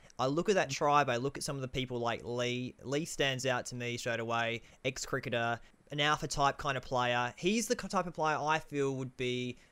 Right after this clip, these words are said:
pretty dominant in this kind of a tri format in a brand new season. We've gotta remember, this is the first time Australian Survivor has been on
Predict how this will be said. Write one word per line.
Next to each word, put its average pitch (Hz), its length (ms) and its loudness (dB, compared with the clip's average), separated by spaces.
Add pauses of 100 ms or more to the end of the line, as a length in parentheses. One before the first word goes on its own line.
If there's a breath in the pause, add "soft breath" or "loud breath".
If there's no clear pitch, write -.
(160)
pretty 180 220 -2
dominant 151 600 -2
in 139 140 -6
this 139 220 -2
kind 135 300 -4
of 127 60 -6
a 127 40 -4
tri 123 280 -2
format 123 360 -4
in 165 80 -6
a - 40 -6
brand 139 540 2
new 147 140 0
season. 139 420 -2
We've 143 80 -6
gotta 202 120 4
remember, 151 280 0
this 165 140 -4
is 180 80 -8
the 160 80 -2
first 151 360 0
time 131 200 -2
Australian 127 320 -4
Survivor 120 400 -2
has 113 140 -8
been 120 220 -6
on 117 320 -6